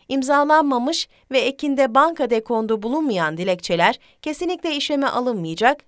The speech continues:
ve cevaplanmayacaktır. Altı bin yüz on dört sayılı yasa gereğince sınavlarda kullanılan soru kitapçıkları sınav sonuçlarının ilanından altı ay sonra,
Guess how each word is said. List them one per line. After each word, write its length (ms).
ve 120
cevaplanmayacaktır. 1300
Altı 340
bin 160
yüz 240
on 180
dört 220
sayılı 360
yasa 300
gereğince 760
sınavlarda 680
kullanılan 520
soru 300
kitapçıkları 840
sınav 300
sonuçlarının 720
ilanından 880
altı 340
ay 220
sonra, 480